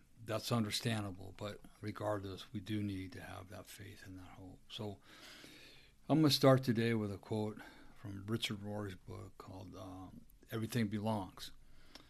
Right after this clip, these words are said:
"Faith does not need to push the river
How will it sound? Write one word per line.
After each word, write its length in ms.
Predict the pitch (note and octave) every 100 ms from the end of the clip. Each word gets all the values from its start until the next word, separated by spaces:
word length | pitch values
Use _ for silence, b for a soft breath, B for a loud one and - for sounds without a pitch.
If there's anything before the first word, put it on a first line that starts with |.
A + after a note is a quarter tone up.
| b b b b b b - - - - - - - - - - - -
"Faith 760 | - - - D3 F3 F#3+ - -
does 240 | - A#2 G2+
not 300 | B2 C#3 A#2+
need 360 | B2 B2+ B2 -
to 80 |
push 360 | - C3 A#2 -
the 120 | A2+
river 560 | G2 A2 G2+ F2 F2+